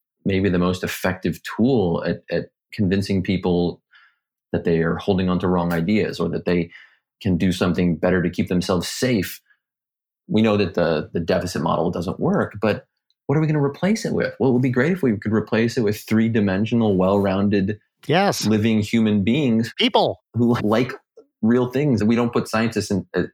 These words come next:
Speaker 1: and make them look like cyborgs who sit in labs
Speaker 2: Yeah.
Speaker 1: or something. It's, it's so, such an obvious idea, but,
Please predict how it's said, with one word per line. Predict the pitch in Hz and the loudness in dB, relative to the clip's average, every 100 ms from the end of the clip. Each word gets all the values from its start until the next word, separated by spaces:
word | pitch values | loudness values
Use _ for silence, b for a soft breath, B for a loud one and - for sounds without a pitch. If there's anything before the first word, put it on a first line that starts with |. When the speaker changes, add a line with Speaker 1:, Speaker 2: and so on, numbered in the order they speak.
| 95 | -2
Speaker 1:
and | 92 95 | -2 0
make | 104 | -2
them | 104 | 0
look | 101 - | -2 -2
like | 113 | -4
cyborgs | - 101 131 101 98 92 104 - _ _ _ | -4 -2 0 2 2 0 -4 -10 _ _ _
who | - | -4
sit | 92 101 | -2 0
in | 92 | 0
labs | 87 170 | 0 2
Speaker 2:
Yeah. | 151 - | 0 0
Speaker 1:
or | |
something. | - - 76 78 | -8 -10 -8 -8
It's, | - - B B B B - | -10 -14 B B B B -6
it's | 98 - | -6 -2
so, | 139 135 | 0 0
such | 131 139 | 0 -2
an | 113 | 0
obvious | - 120 143 113 92 - | 0 0 2 0 -2 -6
idea, | 92 113 127 185 - - | -10 -4 0 0 -2 -8
but, | - | -16